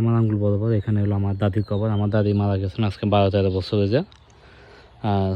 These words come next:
কিছুদিন আগে আমার দাদির ভাই মারা গেছেন, ওনাকে কবর দিয়েছেন এই জায়গাতে সাথে। তখন দোয়া করবো আল্লাহ ওনাদের গুনাহটা মাফ করে, যাতে ওনার কবরটা জান্নাতে নসিব করেন বা জান্নাতের বাগান বানিয়ে দেন। এই জন্য এরপর যাবো ওই সাইডে আরেকটা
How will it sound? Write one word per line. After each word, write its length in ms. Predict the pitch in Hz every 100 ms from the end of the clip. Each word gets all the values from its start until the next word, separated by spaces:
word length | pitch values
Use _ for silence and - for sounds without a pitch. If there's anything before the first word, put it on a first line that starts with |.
| 92
কিছুদিন 360 | 120 117 120 120
আগে 100 | 113 113
আমার 140 | 113 107
দাদির 280 | 110 104 107 98
ভাই 180 | 104 123 139
মারা 160 | 104 98
গেছেন, 200 | 95 - 110
ওনাকে 240 | 104 104 107
কবর 160 | 107 104
দিয়েছেন 220 | 101 98 107
এই 40 | 101
জায়গাতে 260 | 95 95 101 -
সাথে। 240 | 101 113 175 - - _ - - - - - - - -
তখন 200 | 110 113 113
দোয়া 160 | 120 113
করবো 240 | 113 107 131 131 -
আল্লাহ 160 | 107 92 92
ওনাদের 280 | 98 104 98 - - - - - - -
গুনাহটা 280 | 104 104 101
মাফ 140 | 98 98
করে, 120 | 107 101
যাতে 160 | 98 104
ওনার 200 | 101 101 101 -
কবরটা 320 | 95 90 104 98
জান্নাতে 300 | 95 95 104 101 101 - - - - - - 127 113 104
নসিব 240 | 98 110 - -
করেন 220 | 104 110 110 98
বা 60 | 98 92
জান্নাতের 340 | 101 98 104 95
বাগান 240 | 95 113 107
বানিয়ে 240 | 92 92 90
দেন। 100 | 104 135 - - - 104
এই 60 | 95
জন্য 120 | 95 101
এরপর 160 | 101 113 107
যাবো 180 | 107 117 160 - - - - - - -
ওই 60 | 127
সাইডে 160 | 127 135
আরেকটা 200 | 120 113